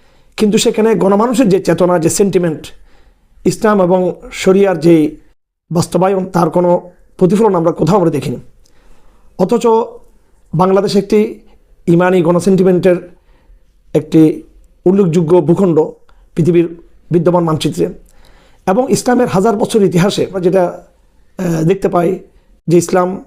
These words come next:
আধ্যাত্মিকতার পাশাপাশি মানুষের বস্তুবাদী জীবনকে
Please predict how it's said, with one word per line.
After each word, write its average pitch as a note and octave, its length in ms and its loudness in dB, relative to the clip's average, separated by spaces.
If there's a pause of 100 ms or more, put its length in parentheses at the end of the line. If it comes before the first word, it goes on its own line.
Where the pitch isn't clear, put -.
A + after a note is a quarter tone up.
(720)
আধ্যাত্মিকতার A3 600 0
পাশাপাশি G3 420 0 (760)
মানুষের G#3 340 0
বস্তুবাদী F3 460 0
জীবনকে G3+ 420 0